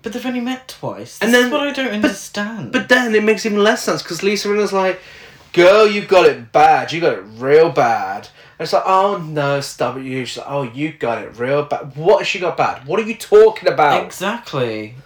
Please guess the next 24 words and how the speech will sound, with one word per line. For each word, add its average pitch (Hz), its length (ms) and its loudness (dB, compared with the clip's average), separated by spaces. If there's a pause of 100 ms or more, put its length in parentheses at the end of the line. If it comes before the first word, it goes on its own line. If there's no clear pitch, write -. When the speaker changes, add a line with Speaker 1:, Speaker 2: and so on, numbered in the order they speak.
Speaker 1:
I've 175 280 -8
put - 180 -10
after 202 320 -8
this, 180 320 -4
why 156 340 -2
is 262 160 -4
everything 220 340 -6
happening 196 420 -8
so 160 200 -8
fast 190 460 -4
and 214 140 0
incoherently? 151 1400 -2
Speaker 2:
<laughs> - 40 -20 (540)
Speaker 1:
Like, 185 180 -10
how 233 340 -4
is, 226 160 -10
what 185 200 -8
has 202 100 -10
she - 160 -8
got - 260 -16
bad? 170 440 -6
They've 156 260 -6
met 196 340 -8
twice. 160 720 -10